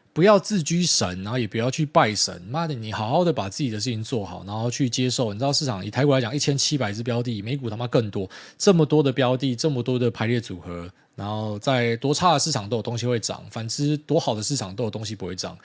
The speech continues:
你真的很难一言以蔽之，但是很多人都喜欢当神仙，哦，就是千万不要想要去当神仙，然后也千万不要去当信徒，哦，这个是很蠢的事情。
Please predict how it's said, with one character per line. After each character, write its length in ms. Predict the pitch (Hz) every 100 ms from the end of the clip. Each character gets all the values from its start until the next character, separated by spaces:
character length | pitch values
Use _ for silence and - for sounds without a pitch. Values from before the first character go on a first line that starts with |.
| - - _ -
你 280 | 147 151
真 120 | 147 208
的 80 |
很 120 | 165 110
难 140 | 117
一 80 | 151
言 160 | 120
以 60 | 98
蔽 140 | 110
之， 160 | 98 110
但 160 | 143 143
是 60 |
很 100 | 113
多 120 | 117
人 80 | 104
都 80 | 104
喜 80 | 98
欢 100 | 95
当 160 | 95
神 200 | 95 95
仙， 160 | 95 90 98
哦， 120 | 98
就 60 | 107
是 80 | 120
千 140 | 147
万 120 | 135
不 60 | 104
要 220 | 107 110
想 120 | 92
要 80 | 98
去 140 | 104
当 180 | 98 101
神 180 | 101 95
仙， 140 | 98
然 100 | 92
后 40 | 104
也 40 |
千 140 | 110 131
万 80 |
不 60 | 113
要 120 | 101
去 80 | 113
当 220 | 107 101
信 240 | - 113 92
徒， 220 | 92 95
哦， 40 |
这 80 | 110
个 80 | 113
是 120 | 110
很 100 | 98
蠢 240 | - 92
的 80 | 90
事 160 | - 98
情。 140 | -